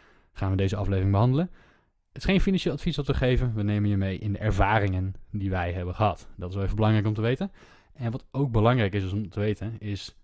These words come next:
onze Gentleman's Agreement. Vorige aflevering hebben we het er ook over gehad. En ja, het luisteren naar deze podcast is niet gratis. De meeste podcasts die je kunt luisteren op het internet, die zijn gratis. Goed met Geld podcast is niet gratis.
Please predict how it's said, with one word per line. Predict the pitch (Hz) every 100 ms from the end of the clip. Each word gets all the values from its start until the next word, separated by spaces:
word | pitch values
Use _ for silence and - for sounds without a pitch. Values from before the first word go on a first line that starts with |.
| -
onze | 101 101 113
Gentleman's | 95 113 127 127
Agreement. | 113 107 95 90
Vorige | 139 143 131 127
aflevering | 127 127 120 117
hebben | 113 120
we | 123
het |
er | -
ook | 151
over | 123 107
gehad. | 101 104 - - - -
En | 110
ja, | 127 - _ - - - _ _ _ - -
het | 113
luisteren | 135 147 135
naar | 131
deze | 135 131
podcast | 151 147 131 -
is | 143
niet | 127 147
gratis. | 156 151 101 -
De | 139
meeste | 165 208 -
podcasts | - 175 139 135
die | 139
je |
kunt | 127 113
luisteren | 113 120 110
op |
het | 107
internet, | 104 101 -
die | 95 101
zijn | 98
gratis. | 110 98 - - - -
Goed | - 110
met | 104
Geld | 113
podcast | - 113 113 107 -
is | - 107 -
niet | 104 101
gratis. | - 95 90